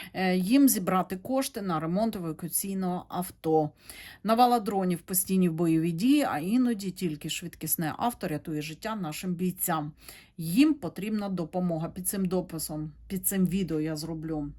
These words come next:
коментар, закріплю. І, е, ну, каву. Хто може, е, з-, поспонсорувати військовим на каву? Не мені, а військовим.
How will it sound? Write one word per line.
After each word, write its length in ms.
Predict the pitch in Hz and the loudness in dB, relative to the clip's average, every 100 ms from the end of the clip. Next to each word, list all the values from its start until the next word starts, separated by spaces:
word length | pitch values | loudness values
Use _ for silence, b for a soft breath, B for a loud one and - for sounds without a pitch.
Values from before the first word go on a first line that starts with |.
| - | -16
коментар, 560 | - 185 165 156 160 170 | -4 -2 -2 0 0 0
закріплю. 640 | 170 190 233 233 262 294 B B B B B B _ | -2 -2 -2 0 0 0 B B B B B B _
І, 240 | 233 240 254 254 240 - | -2 0 0 -2 -6 -8
е, 480 | 185 185 185 185 185 b b _ _ _ | -4 -2 0 0 -2 b b _ _ _
ну, 240 | 202 269 269 _ _ _ | -6 -6 -6 _ _ _
каву. 420 | - 220 196 147 151 _ | -6 2 2 2 -10 _
Хто 280 | - - 254 | -16 -4 -2
може, 440 | 240 220 196 202 185 _ _ _ b b b b b - | 0 -2 -4 -8 -10 _ _ _ b b b b b -10
е, 360 | 170 170 170 175 | -6 -4 -4 -4
з-, 120 | 160 165 | -4 -6
поспонсорувати 1120 | - - - - 202 185 180 165 180 208 208 | -8 -4 -4 -4 -6 -4 -6 -6 -4 -4 -4
військовим 580 | 180 170 - 175 170 170 | -6 -6 -6 -4 -2 -2
на 120 | 170 | -4
каву? 440 | 170 175 165 147 151 | -4 -2 0 -2 -2
Не 280 | 170 226 | 0 2
мені, 680 | 254 240 233 220 190 185 175 - | 4 4 4 2 2 2 0 -8
а 240 | - 180 190 | -4 -4 -2
військовим. 800 | 190 185 - - 180 147 143 | -4 -6 -8 -4 -2 0 -2